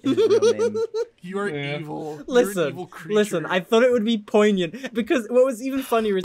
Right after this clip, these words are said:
Speaker 2: in between
Speaker 3: Poignant.
Speaker 2: those two points, like, getting the note and then Evie the next morning, was me realizing that when I tell this story, it might hit Rowan a little <laughs> close to home this week.
Speaker 3: Oh, you're fucked.
Speaker 2: And I was like, "Oh no, this is gonna
Speaker 3: Rowan,
Speaker 2: be
Speaker 3: do you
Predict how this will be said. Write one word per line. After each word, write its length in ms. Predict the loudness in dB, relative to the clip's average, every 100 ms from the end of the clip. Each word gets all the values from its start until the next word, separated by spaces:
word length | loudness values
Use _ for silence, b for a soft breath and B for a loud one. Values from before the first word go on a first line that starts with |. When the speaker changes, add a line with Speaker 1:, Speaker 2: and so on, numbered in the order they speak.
| -2
Speaker 2:
in 80 | -2
between 140 | -2 0
Speaker 3:
Poignant. 180 | 0
Speaker 2:
those 180 | 0 -2
two 160 | -2 -2
points, 340 | 0 -2 -2
like, 300 | -6 -6 -4
getting 320 | 0 0 0
the 80 | -4
note 320 | 0 2 2 0
and 160 | -4
then 140 | -4 -6
Evie 300 | -8 -6 -6
the 80 |
next 240 | -6 -8 -10
morning, 480 | -8 -6 -6 -8 -12 b b
was 260 | -2 -2 2
me 200 | 2 4
realizing 680 | 4 4 2 0 -4 -8 b -8
that 160 | -4
when 160 | -2 0
I 80 | 0
tell 260 | 0 0
this 220 | 0 -4 -4
story, 480 | -4 -2 -4 -8 b b
it 160 | -12 -10
might 380 | -2 2 2 0
hit 200 | -2 0
Rowan 360 | 2 2 0
a 60 | -4
little 220 | -4 -6
<laughs> 100 | 0
close 240 | 4 4 2
to 120 | 0
home 260 | 0 0 -2
this 200 | -6 -8
week. 240 | -12 -6 0
Speaker 3:
Oh, 1400 | 2 4 4 4 4 4 4 2 2 2 0 0 0 -2
you're 200 | -4 -8
fucked. 600 | -10 -8 -4 -4 -4 -2
Speaker 2:
And 160 | 0 2
I 120 | 4
was 180 | 4 2
like, 240 | -2 -2
"Oh 220 | -2 -2 -2
no, 540 | -2 0 2 2 0
this 200 | -2 -8
is 100 | -6
gonna 200 | -4 -2
Speaker 3:
Rowan, 280 | 0 0 -2
Speaker 2:
be 60 |
Speaker 3:
do 60 |
you 40 | -2